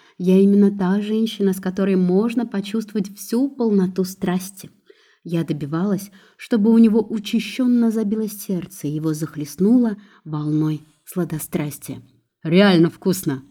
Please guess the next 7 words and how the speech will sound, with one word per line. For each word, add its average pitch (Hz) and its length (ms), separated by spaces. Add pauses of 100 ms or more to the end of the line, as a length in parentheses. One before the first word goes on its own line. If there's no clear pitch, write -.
(460)
Лысый 185 360
взялся 143 440
за 147 100
ванильные 147 460
казинаки 151 560
и 165 280
усмехнулся. 151 800